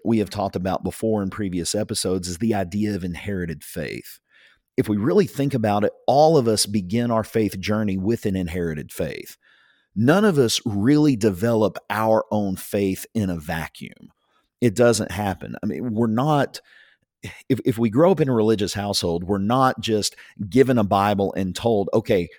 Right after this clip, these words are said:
read this Bible, and based on what you read within this Bible, these are the conclusions you need to hold." Every one of us, whenever we grow up, we read that scripture through the lens of the tradition that we grow up in.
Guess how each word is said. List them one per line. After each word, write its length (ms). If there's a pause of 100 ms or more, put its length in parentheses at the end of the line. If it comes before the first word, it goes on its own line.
read 360
this 200
Bible, 640 (520)
and 180
based 340
on 160
what 280
you 160
read 400
within 380
this 200
Bible, 460
these 280
are 60
the 120
conclusions 680
you 120
need 180
to 60
hold." 440 (920)
Every 340
one 340
of 120
us, 320
whenever 280
we 180
grow 340
up, 320 (260)
we 200
read 340
that 220
scripture 420
through 260
the 80
lens 420
of 80
the 100
tradition 500
that 140
we 200
grow 300
up 180
in. 260